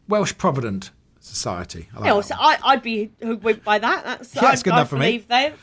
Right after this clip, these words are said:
Speaker 2: they're all good enough.
Speaker 1: And tell us
Speaker 2: So
Speaker 1: about the board games. This is a great
Speaker 2: Well,
Speaker 1: one.
Speaker 2: they would also send in board games. They were allowed to send board games to P O Ws because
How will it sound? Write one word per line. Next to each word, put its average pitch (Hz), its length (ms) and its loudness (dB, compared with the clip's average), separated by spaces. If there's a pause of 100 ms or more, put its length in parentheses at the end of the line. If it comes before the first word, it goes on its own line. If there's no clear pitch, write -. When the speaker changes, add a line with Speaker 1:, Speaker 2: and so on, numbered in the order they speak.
(100)
Speaker 2:
they're 233 140 -6
all 226 100 -4
good 240 220 -8
enough. 262 180 -6
Speaker 1:
And 135 80 -8
tell 208 120 2
us 254 80 4
Speaker 2:
So 254 40 2
Speaker 1:
about 202 120 2
the 151 80 0
board 180 320 2
games. 117 220 0
This 139 140 -4
is 120 140 -6
a 117 40 -4
great 110 220 -8
Speaker 2:
Well, 349 300 4
Speaker 1:
one. - 140 -12
Speaker 2:
they 294 120 2
would 294 140 -4
also 370 340 -4
send 254 300 -4
in 233 140 -10
board 339 360 0
games. 175 480 -4
They 240 160 2
were 247 140 -2
allowed 285 220 4
to 277 60 -16
send 254 240 -2
board 269 220 -4
games 254 240 -2
to - 80 -20
P 254 100 -6
O 240 60 2
Ws 240 440 -2
because 247 360 -6